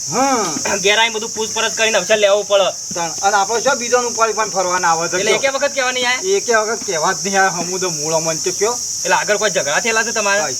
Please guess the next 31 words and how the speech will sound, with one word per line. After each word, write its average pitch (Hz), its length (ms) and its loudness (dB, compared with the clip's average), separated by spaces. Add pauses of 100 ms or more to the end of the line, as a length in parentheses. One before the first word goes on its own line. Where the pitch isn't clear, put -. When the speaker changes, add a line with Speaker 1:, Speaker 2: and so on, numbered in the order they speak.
Speaker 1:
શું 233 120 -4
ઝઘડો 175 380 -2
બગડો? 180 300 0
ઝઘડામાં 160 560 -2
કોઈ 160 240 -2
શાર 151 280 2
નહીં 160 180 -4
મેલો 156 260 -2
ખ્યાલ. - 280 -2 (640)
Speaker 2:
તો 208 60 -4
તમે 254 120 2
બોલાય 208 480 0
ને, 269 100 0 (220)
હું 170 120 -6
ફોન 160 220 -2
કરું 160 220 -4
છું 147 80 -6
પારો. 139 320 -2
Speaker 1:
હા, 156 140 0
તે 180 100 -4
ફોન 139 240 -6
કરો. 127 240 -4 (100)
Speaker 2:
વ્યવહારમાં 170 480 0
તો 214 100 -2
ભાઈ 196 180 2
પહેલો 208 280 0
જોવો 233 260 0
કે 240 120 0
તાન 233 240 0
તાન 226 200 2
હું 220 280 -4